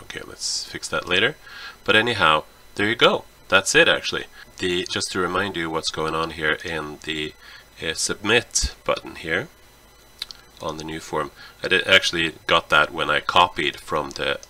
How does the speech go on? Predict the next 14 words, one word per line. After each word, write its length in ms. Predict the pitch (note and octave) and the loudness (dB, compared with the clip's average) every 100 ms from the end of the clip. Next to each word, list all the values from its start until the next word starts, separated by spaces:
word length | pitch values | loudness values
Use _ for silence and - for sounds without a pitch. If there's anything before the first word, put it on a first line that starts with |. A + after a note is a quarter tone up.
| - | -14
edit 500 | E2 D2+ - A2+ F2+ | -10 -2 2 2 2
form 360 | - D#2 D#2 E2 | -4 -2 -2 -2
that 120 | C#2 | -8
I 40 | |
had 200 | C#2+ C#2+ | -8 -10
before, 400 | D2 - E2+ E2 - - - - | -12 -6 -2 -2 -2 -14 -20 -10
but 100 | - | -4
this 140 | F#2 F2 | -2 -2
just 220 | F2+ - | -2 -4
submits 360 | E2+ E2 E2 - | -4 -6 -6 -8
the 120 | - | -8
form 400 | - D#2 D2 C#2 - - - | -4 -2 -2 -4 -16 -20 -12
and 300 | E2+ D#2 D2+ | -2 -2 0
navigates. 580 | D2 C#2 D2+ - - - | -2 -2 -4 -10 -10 -12